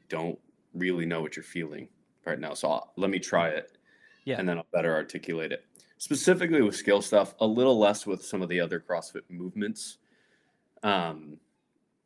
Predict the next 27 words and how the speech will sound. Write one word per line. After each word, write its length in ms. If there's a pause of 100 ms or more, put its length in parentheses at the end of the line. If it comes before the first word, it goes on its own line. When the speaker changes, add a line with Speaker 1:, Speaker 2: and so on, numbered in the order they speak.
(340)
Speaker 1:
or 120
things 320
that 120
we 100
see 200
pop 300
up. 280
What 120
I 60
have 240
been 140
doing 260
with 140
them 260
is, 180
like, 220
I, 100 (160)
I 80
mentioned 360
earlier, 340
I 40
went 260
cycling 560 (200)
with 180
them 180
yesterday. 500 (460)
Speaker 2:
Mm-hmm. 200